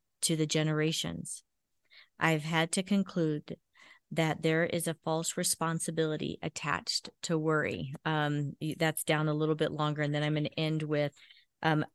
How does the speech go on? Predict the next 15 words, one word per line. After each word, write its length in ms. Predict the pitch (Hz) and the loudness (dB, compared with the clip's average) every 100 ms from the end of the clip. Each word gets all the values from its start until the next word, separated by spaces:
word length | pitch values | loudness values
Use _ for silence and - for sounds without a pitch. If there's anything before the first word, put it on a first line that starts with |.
| _ _ - | _ _ 0
another 420 | 160 160 156 160 | 2 4 4 2
sentence 440 | - 156 156 147 | 2 0 0 -2
down 220 | - 147 | -2 -2
farther. 280 | 147 147 151 | -2 -2 0
"As 120 | 151 156 | -2 0
long 320 | 156 160 180 | 0 2 2
as 120 | 180 | 2
we 120 | 190 | 0
believe 400 | 180 180 175 170 | 0 0 0 -2
the 100 | 185 | -2
lies, 440 | 185 143 135 139 - | 0 0 -2 -6 -2
we 120 | 156 | -2
will 120 | 151 | -2
stay 280 | 156 - 151 - | -4 -2 -4 -2
imprisoned 720 | 147 - - 170 - - - | -6 -4 -2 -2 -2 -8 -10